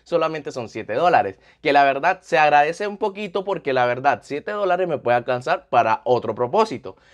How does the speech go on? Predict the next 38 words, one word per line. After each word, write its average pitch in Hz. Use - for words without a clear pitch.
Entonces, 185
ya 185
teniendo 233
esta 233
información 143
totalmente 139
clara, 180
podemos 147
empezar 190
con 170
lo 127
que 117
es 127
el 139
video 202
y 226
ver 214
qué 196
tan 170
bueno 214
sería 131
la 165
gráfica 175
o 180
la 160
experiencia 131
que 156
me 139
está 139
dejando 123
esta 185
gráfica 190
al 151
momento 120
de 107
conectar 127
al 190
computador 202